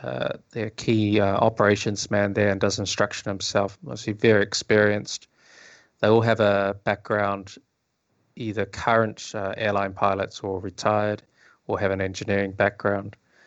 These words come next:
Uh, they've got a classroom set up as well, as you'd normally see at, uh, flight schools. Uh, that was a nice little setup. And you could see in the simulators themselves, there was Q R Hs available,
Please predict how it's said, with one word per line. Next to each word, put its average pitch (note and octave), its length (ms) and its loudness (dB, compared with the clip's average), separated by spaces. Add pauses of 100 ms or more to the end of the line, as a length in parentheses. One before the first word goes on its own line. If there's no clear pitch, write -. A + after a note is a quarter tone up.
(280)
Uh, G2 200 0
they've G2+ 120 0
got G#2 120 4
a - 40 0
classroom A2+ 540 2
set G#2+ 220 -2
up G2+ 120 -6
as G#2 140 -8
well, B2 340 2
as G#2+ 160 -14
you'd G2+ 160 -12
normally G2+ 260 -12
see G2+ 320 -6
at, G2+ 260 -8
uh, G2+ 380 -4
flight - 300 0
schools. - 460 -2 (920)
Uh, G2 220 2
that G#2+ 120 4
was G2+ 160 -4
a A2 40 -6
nice G2 280 -2
little G2+ 100 -4
setup. G#2+ 520 -2 (580)
And A#2 500 0
you B2 80 -2
could A#2 140 -2
see B2+ 180 2
in A2 120 2
the G#2+ 80 2
simulators G#2 580 2
themselves, G2+ 580 -2
there G#2 160 -4
was F#2+ 100 -6
Q A#2 220 2
R G2 240 2
Hs G#2 240 -10
available, G2+ 720 -2